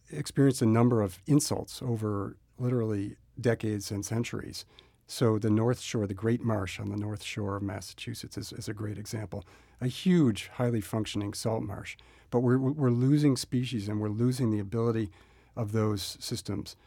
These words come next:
Same with on Cape Cod, where we've got a lot of fertilizer on lawns, a lot of septic tanks that don't function well. That nutrient pollution is draining into those salt marshes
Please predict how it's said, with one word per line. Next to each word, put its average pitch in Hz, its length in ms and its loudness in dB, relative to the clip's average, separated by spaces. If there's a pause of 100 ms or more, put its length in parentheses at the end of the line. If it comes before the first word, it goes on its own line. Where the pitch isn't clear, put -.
(160)
Same 143 340 6
with 135 160 2
on 120 140 2
Cape 107 300 -4
Cod, 110 300 0
where 101 120 -8
we've 107 140 -10
got 104 160 -6
a 107 60 -4
lot 107 220 -2
of 104 80 -10
fertilizer 123 760 2
on 104 160 0
lawns, 120 380 2
a 101 40 -4
lot 101 200 -6
of - 340 -12
septic - 460 -4
tanks 117 340 -2
that 117 140 -8
don't 113 200 -6
function 110 440 -4
well. 104 240 -2 (320)
That 123 200 2
nutrient 123 520 2
pollution 110 460 -4
is 104 220 -8 (540)
draining 151 300 6
into 127 200 2
those 101 400 -4 (140)
salt - 300 -6
marshes 101 480 -6